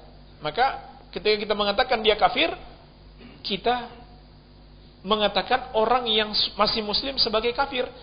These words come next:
dan itu akan kembali kepada kita. Sebagaimana sabda Nabi sallallahu alaihi wasallam, "Man qala li akhihi ya kafir, faqad ba'a bihi ahaduhuma."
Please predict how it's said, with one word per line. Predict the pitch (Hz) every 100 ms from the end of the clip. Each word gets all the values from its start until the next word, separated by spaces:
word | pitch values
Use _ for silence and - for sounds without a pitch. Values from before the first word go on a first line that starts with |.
| - -
dan | 180 226 226
itu | 214 196 311
akan | - 240 - 285 277
kembali | 262 233 254 285
kepada | 247 233
kita. | 226 202 113 - - - - - - -
Sebagaimana | - 180 185 214
sabda | 202 196 185
Nabi | 180
sallallahu | 180 180 170 170
alaihi | 160
wasallam, | 190 208 269 - - - -
"Man | 175 175
qala | - 220 196
li | 185
akhihi | 165 160 208 185 170
ya |
kafir, | 160 160 147 262 277 - - -
faqad | 170 175 156
ba'a | 156 226 170
bihi | 170 190
ahaduhuma." | 214 - 156 143 139 117